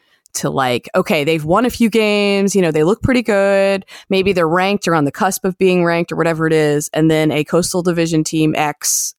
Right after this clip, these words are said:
comes into Wallace Wade and they put on a disappointing performance and get blown out, usually is the case. And that's what I thought we were witnessing yet again with Pittsburgh.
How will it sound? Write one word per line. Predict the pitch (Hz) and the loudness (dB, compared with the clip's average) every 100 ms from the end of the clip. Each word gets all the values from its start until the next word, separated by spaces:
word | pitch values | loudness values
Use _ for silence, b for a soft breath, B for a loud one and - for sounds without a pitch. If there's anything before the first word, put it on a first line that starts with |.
| - | -6
comes | 170 170 | -2 0
into | 170 175 170 165 156 | 0 0 2 2 2
Wallace | 160 156 156 | 2 0 0
Wade | 160 151 143 143 - B B B B | 0 0 0 -4 -10 B B B B
and | - 143 | -2 0
they | 143 | 0
put | - 175 | 0 0
on | 160 156 | 2 0
a | |
disappointing | 151 165 - - 160 156 156 | -2 -4 -4 -4 -2 0 -2
performance | 151 - 156 156 147 165 | -4 -2 0 0 -2 -2
and | 151 156 | -2 0
get | 147 110 _ _ _ _ _ _ - | -2 -4 _ _ _ _ _ _ -2
blown | 190 196 | 0 2
out, | 202 294 - | 2 0 0
usually | 214 254 156 - - - | 0 2 0 -4 -14 -6
is | 175 | -6
the | - | -4
case. | - 160 - - | -2 -2 -4 -4
And | 160 160 - _ - | -2 -2 -4 _ -4
that's | 180 196 - | -4 -2 -2
what | 196 180 | 0 2
I | 170 | 0
thought | 180 160 | 0 0
we | 151 | 2
were | 165 156 | 2 2
witnessing | 180 170 - 156 151 151 151 165 _ _ | 0 0 -2 0 0 0 -2 -6 _ _
yet | 180 196 | -2 0
again | 170 185 208 165 190 - _ _ _ - | 0 0 0 0 -4 -8 _ _ _ -6
with | 175 - | -6 -2
Pittsburgh. | 240 - 151 151 170 | -4 -2 -2 -2 -4